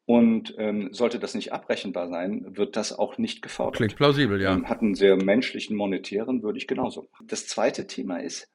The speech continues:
Speaker 1: unser Gesundheitssystem in der Konzeption ist so aufgebaut, dass der Arzt immer im Zentrum allen Handelns gesehen wurde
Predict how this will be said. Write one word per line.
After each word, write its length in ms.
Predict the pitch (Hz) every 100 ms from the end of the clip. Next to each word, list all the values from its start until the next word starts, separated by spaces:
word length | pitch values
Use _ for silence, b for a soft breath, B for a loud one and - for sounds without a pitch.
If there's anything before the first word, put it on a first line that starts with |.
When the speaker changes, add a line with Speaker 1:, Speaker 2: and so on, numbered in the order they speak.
| _
Speaker 1:
unser 260 | 127 117 117
Gesundheitssystem 720 | 110 226 156 123 113 143 127
in 60 | 107
der 80 |
Konzeption 760 | - 120 - - - 127 156 -
ist 160 | -
so 160 | 127 131
aufgebaut, 640 | 110 127 - 127 110 120 117
dass 160 | -
der 240 | - - 95
Arzt 720 | 92 139 - - - - - _ -
immer 420 | 143 202 202 -
im 180 | 110 110
Zentrum 880 | - - 131 165 - - 127 131 -
allen 420 | 101 110 110 110
Handelns 720 | 117 143 123 95 85 - -
gesehen 500 | 87 82 95 87 80
wurde 400 | 76 64 - -